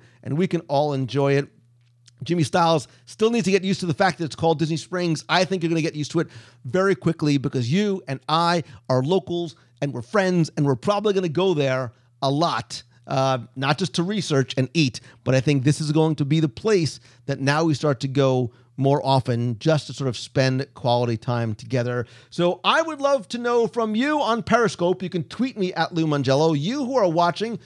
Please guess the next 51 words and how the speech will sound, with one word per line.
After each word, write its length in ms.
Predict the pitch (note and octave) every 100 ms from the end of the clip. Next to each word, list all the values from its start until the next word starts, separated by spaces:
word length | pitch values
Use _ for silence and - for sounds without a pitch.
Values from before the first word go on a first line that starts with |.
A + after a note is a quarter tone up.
| - -
or 160 | B2+ -
on 200 | F3 G#3
YouTube 480 | G3+ G3+ G3+ G#3+ F3+ - -
or 120 | E3+
live 460 | E3 F3+ F3+ F#3+ F3
or 120 | D#3
listening 400 | C#3+ F3+ G3+ F#3+
in 80 | E3+
iTunes, 560 | D3 D3+ - E3 F3 G#2+ _ _ _ _ -
what 300 | E3+ D#3+ D#4+
are 140 | D#4+ D#4+
you 160 | A#3+
most 280 | F#3+ G3 E3
excited 460 | E3+ - E3 E3 C3+
about, 300 | A2+ F#2+ - - -
right? 160 | A#3
What 160 | G3+ D#4
are 80 | D4+
some 100 | D#4
of 40 |
the 80 | A#3
things 220 | A#3+ A3+
that 100 | F#3
you're 80 | F#3+
hearing 320 | - G#3+ G3
about 220 | D3+ C#3
that 120 | D3 D#3
you're 80 |
most 260 | D3+ F3+ E3
excited 300 | D#3+ D#3 D3+
about? 160 | A#2+ G#2+
Is 160 | E3+ E3
it 180 | D#3 - - _
Morimoto 540 | E3 B3 B3+ A#3 G#3+ -
Asia? 480 | F3+ F#3+ E3+ F#3 D#3+ - -
Is 120 | C#3
it 120 | B2
Jock 300 | - A3+ -
Lindsay's? 580 | F#3 G3 E3 F3 E3+ C#3 - _
Is 160 | E3+ D#3+
it 160 | C#3+ - _ _
Art 200 | A3+ B3+
of 120 | A#3+ E3
Shaving? 540 | - G3 F#3+ E3 A#2+
Is 120 | B2
it 80 | C3
the 80 | A#2+
Boathouse? 640 | - A3+ A#3 D3+ A#2+ A#2
Is 140 | C3+ A#2+
it 60 |
the, 140 | C#3